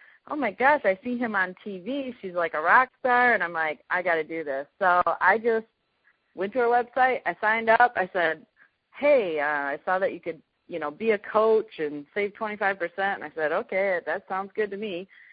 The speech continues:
So I signed up with, um, Turbo Fire and Shakeology.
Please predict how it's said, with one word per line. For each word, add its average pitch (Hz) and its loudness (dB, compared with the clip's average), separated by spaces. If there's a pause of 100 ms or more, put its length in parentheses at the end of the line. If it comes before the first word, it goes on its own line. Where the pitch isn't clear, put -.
(380)
So 196 0
I 190 2
signed 214 -2
up 196 2 (100)
with, 175 2 (200)
um, 165 -6 (100)
Turbo 208 0
Fire 190 4
and 185 0
Shakeology. 160 0